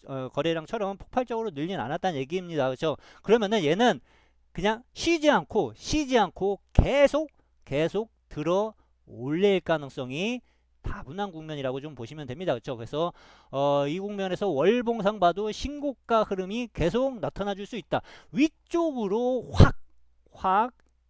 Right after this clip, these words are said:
열릴 수 있다라고 이해를 하시면 됩니다. 그쵸?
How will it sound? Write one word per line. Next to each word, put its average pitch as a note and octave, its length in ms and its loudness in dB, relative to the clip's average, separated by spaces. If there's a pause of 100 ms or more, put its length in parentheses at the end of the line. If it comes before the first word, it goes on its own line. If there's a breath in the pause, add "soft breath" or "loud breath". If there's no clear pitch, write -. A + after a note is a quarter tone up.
(120)
열릴 D#3 480 -6
수 F#3 360 -14
있다라고 F3 1000 2
이해를 C#3 380 0
하시면 E3+ 560 -4
됩니다. D3 340 0
그쵸? C3 300 -2